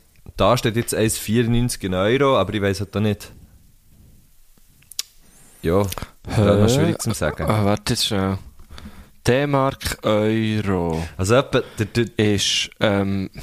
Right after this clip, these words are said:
Speaker 1: kann man das noch? Die Hälfte?
Speaker 2: zum Unterschied der D-Mark in Euro wurde ein fester Wechselkurs zugrunde gelegt. Er beträgt ein Euro gleich eins Komma neun fünf D-Mark.
Speaker 1: Okay, also, ja, in dem Fall.
Speaker 2: Also ein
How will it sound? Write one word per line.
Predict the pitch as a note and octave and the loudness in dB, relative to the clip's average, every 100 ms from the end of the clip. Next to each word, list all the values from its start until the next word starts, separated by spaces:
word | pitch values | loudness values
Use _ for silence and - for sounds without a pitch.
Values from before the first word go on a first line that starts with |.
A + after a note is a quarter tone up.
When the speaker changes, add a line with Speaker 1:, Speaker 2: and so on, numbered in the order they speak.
| - - | -10 -4
Speaker 1:
kann | G#2 | -4
man | A3+ | -2
das | E4+ - | -4 -2
noch? | D2+ C2+ B1+ - | -2 -4 -6 0
Die | |
Hälfte? | G#2 C3+ C3 | 2 2 2
Speaker 2:
zum | D3+ | 2
Unterschied | G2 D#3+ - - | 2 2 0 0
der | C3 | 0
D-Mark | D3 C#3+ | 0 -2
in | B2 A2+ | -2 0
Euro | B2+ C#3+ | 0 0
wurde | B2+ A#2+ | 0 0
ein | A#2 | 0
fester | - - C3+ D#3+ - - C#3 | -2 0 0 0 -4 -2 0
Wechselkurs | B2+ C3+ - C#3+ - C3+ B2+ | 0 0 -2 -2 0 0 0
zugrunde | - A#2+ - A#2 B2 | -4 -4 -2 -2 0
gelegt. | A#2+ G#2 - | -2 -2 0
Er | B2 | -2
beträgt | - C3 - A#2+ - | 0 0 0 -2 -2
ein | A2+ B2+ D3+ | -2 0 0
Euro | A#2+ B2+ D3 D3 | 0 0 0 0
gleich | B2+ A2 G#2+ - | 0 0 -2 -2
eins | G#2+ B2 - - | -2 0 -2 -4
Komma | - A#2 A2 G#2 - - - | -2 0 0 -2 -8 -20 -8
neun | A#2 A#2+ C3+ C#3 | -2 0 0 0
fünf | - A#2 C3 - - | 0 0 0 -6 -2
D-Mark. | A2 G#2 A2+ A2+ F#2 E2 | 0 2 2 0 0 0
Speaker 1:
Okay, | D#2+ G2 | 0 0
also, | F#2 G2 D#2+ C2+ D#2 | 0 -2 -6 -12 -6
ja, | G2 | -4
in | A2 | -2
dem | B2 | -4
Fall. | C3 A2+ G#2+ F2 - - - - - - - | -4 -4 -4 -10 -20 -20 -20 -20 -12 -10 -4
Speaker 2:
Also | - B2+ B2+ | -2 0 0
ein | A#2 C#3 D#3 | 2 2 0